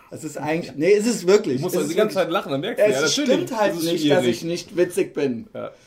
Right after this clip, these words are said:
Speaker 1: Die hat mich angeguckt die ganze Zeit mit den Augenbrauen wie das M von McDonald's, weißt du? Und hat halt die ganze Zeit, weil ich da auch so meine Sprüche gekloppt hab, ich hab das ganze Orchester abgezogen. Ich hab all meine guten Sprüche rausgehauen.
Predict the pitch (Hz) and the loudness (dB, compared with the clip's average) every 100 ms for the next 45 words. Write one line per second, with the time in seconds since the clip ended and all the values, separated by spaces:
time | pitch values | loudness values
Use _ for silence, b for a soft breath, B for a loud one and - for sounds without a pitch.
0 | b b b b b - 156 165 220 240 | b b b b b -8 -6 -4 -4 -4
1 | - - 208 254 247 202 135 131 135 - | -6 -6 -2 -2 -4 -8 -4 -4 -4 -6
2 | 131 131 - 160 151 - 170 233 226 123 | -6 -6 -6 -8 -8 -2 -2 -2 -4 -6
3 | 131 170 185 175 175 - 139 214 214 190 | -4 -4 -8 -6 -4 -4 -6 -8 -8 -8
4 | 165 - 165 160 135 175 - 127 135 - | -8 -6 -2 -2 -2 -6 -8 -6 -4 -4
5 | 131 - - - - _ b b b b | -4 -6 -12 -20 -20 _ b b b b
6 | b b - 160 226 247 214 190 180 208 | b b -8 -2 0 0 -2 0 0 0
7 | - 147 147 - - 139 143 170 160 135 | -2 -2 -4 -4 -6 -4 -2 -2 -2 -4
8 | 127 - 175 185 160 143 160 175 - 208 | -4 -2 -2 0 -2 -2 -2 -2 -2 -4
9 | 214 190 - 202 233 254 254 - 175 180 | -4 -4 -2 0 0 0 -2 -2 -4 -6
10 | 175 - - - 120 117 107 104 - 196 | -6 -6 -6 -10 -10 -8 -8 -12 -12 -10
11 | 190 - - 185 220 208 190 180 170 175 | -10 -8 2 2 2 -2 -8 -8 -8 -8
12 | 185 - 135 135 127 120 - - 220 226 | -10 -10 -10 -8 -6 -6 -2 0 2 2
13 | - 226 - | -2 -4 -8